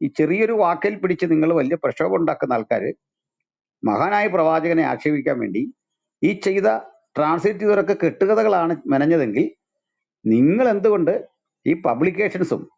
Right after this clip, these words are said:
ഇതൊക്കെ തടയുന്നില്ല? നിങ്ങൾ എന്തുകൊണ്ട് ഒരു പ്രക്ഷോഭം സംഘടിപ്പിക്കുന്നില്ല? കാരണം ഇത് മഹാനായ പ്രവാചകൻ ഇതൊന്നും ചെയ്തിട്ടില്ല എങ്കിൽ എന്നാണ് അറബിയിൽ കിടക്കുന്നെങ്കിൽ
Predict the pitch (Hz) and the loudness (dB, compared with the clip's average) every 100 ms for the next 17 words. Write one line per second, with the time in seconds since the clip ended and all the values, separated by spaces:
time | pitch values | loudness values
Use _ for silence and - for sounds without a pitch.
0 | _ _ _ _ 110 151 208 160 143 202 | _ _ _ _ -4 -2 -2 -2 -2 -2
1 | 214 196 110 - _ _ _ _ _ _ | -2 -2 -2 -6 _ _ _ _ _ _
2 | - 107 123 208 247 233 220 214 190 160 | -8 0 2 2 2 2 0 0 -2 -4
3 | 190 214 202 190 175 185 185 175 113 - | -2 -2 -2 -2 -2 -2 0 0 -2 -4
4 | _ _ _ _ _ _ 113 139 160 185 | _ _ _ _ _ _ -4 0 0 0
5 | 208 - 101 123 185 190 190 160 156 151 | -2 -4 -4 -2 0 0 0 2 2 0
6 | 143 143 127 151 147 120 147 143 131 123 | 0 0 0 0 0 0 0 0 0 0
7 | 101 101 - _ _ _ _ - 110 151 | -2 -4 -8 _ _ _ _ -6 0 2
8 | 170 156 139 165 165 120 - 139 127 107 | 2 0 2 2 2 -2 -2 0 0 0